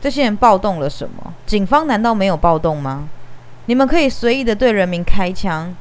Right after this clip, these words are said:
发催泪弹，你们就不是暴动吗？非法集结，我看不出来这些有什么非法集结。他们要申请上街，你们不给他们上街，但是上街是人民的权利啊。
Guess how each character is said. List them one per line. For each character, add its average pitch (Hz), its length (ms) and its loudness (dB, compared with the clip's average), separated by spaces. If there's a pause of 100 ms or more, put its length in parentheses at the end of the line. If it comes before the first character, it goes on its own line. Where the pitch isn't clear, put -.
(140)
发 208 160 2
催 202 200 0
泪 185 180 0
弹， 135 240 -2 (320)
你 196 100 -2
们 220 140 2
就 302 100 2
不 214 140 0
是 226 140 -4
暴 214 240 2
动 196 180 -2
吗？ 160 380 -8 (180)
非 320 180 -2
法 220 240 2
集 151 280 -6
结， 123 500 -8
我 - 100 -6
看 359 240 2
不 320 120 -2
出 294 100 -6
来 254 140 2
这 247 120 -2
些 240 140 -2
有 214 100 0
什 202 80 -4
么 165 120 -4
非 202 180 -2
法 160 220 0
集 151 160 -12
结。 147 120 -6 (240)
他 381 140 8
们 330 100 0
要 311 160 0
申 277 300 -2
请 202 240 -6 (460)
上 240 320 -4
街， 202 340 -6 (380)
你 202 120 -4
们 196 160 0
不 - 120 2
给 165 160 0
他 185 120 -4
们 170 140 -8
上 170 200 -4
街， 156 360 -6 (720)
但 349 120 -4
是 381 60 -2
上 359 240 -2
街 302 120 -2
是 294 160 -4
人 208 120 2
民 185 160 -2
的 180 80 -2
权 175 340 -2
利 185 180 -4
啊。 151 260 -8